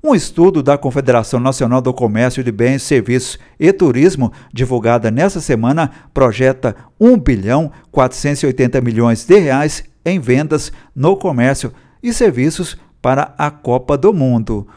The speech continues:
O torneio, é bom lembrar, acontece no Catar entre os dias vinte de novembro e dezoito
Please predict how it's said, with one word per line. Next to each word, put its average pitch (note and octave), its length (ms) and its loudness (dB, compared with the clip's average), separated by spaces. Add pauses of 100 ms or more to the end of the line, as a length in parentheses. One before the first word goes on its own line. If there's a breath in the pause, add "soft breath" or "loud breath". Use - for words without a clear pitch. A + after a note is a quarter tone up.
(120 soft breath)
O B3+ 120 -4
torneio, A3 500 2 (160 soft breath)
é B2+ 80 -4
bom C3 140 0
lembrar, D#3 520 -2
acontece C3 640 -2
no C3 140 -2
Catar C3 800 -4
entre C#3 300 -2
os A2 100 -4
dias G#2+ 260 0
vinte F3+ 460 0
de C3 300 -2
novembro E3 580 0 (240 soft breath)
e D#3 100 4
dezoito C3 680 0